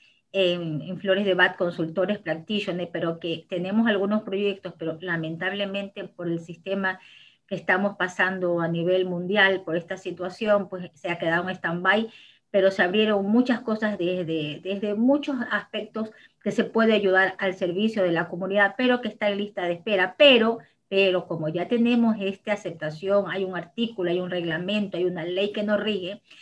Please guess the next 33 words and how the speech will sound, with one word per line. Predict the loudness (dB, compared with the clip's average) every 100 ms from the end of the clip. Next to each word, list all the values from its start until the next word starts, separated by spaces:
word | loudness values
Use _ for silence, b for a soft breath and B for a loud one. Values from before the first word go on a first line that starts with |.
| b b b
mi | 2 4
idea | 6 6 6 4
es | 4 4
comenzar | 2 0 0 0 2
a | 2
tocar | 0 0 2
la | 2 0 2
puerta | 0 2 0 -4 2
porque | 4 4 2 -4 -4
ya | 0 2 2 2
hay | 2 0
consultorios | 0 0 0 -2 -6 4 8 8 6 0
en | -4
los | -6
hospitales | -8 -10 -14 -2 4 6 6 6 4 0 b b b b
y | -2
en | 0
los | 2
centros | 0 4 6
médicos | 6 6 4 2 4
de | 4
homeopatía. | 4 2 2 0 4 4 6 4 0 -8 _ _ _
Así | -6 0 0 4
que | 2 2
ahora | 2 4 6 6 4
también | 4 4 2 4
puede | 6 6
haber | 8 8
un | 6 6
consultorio | 2 4 0 2 2 4 4 4
para | 4 6 4 2
terapia | 2 4 2 -2
floral, | 2 4 4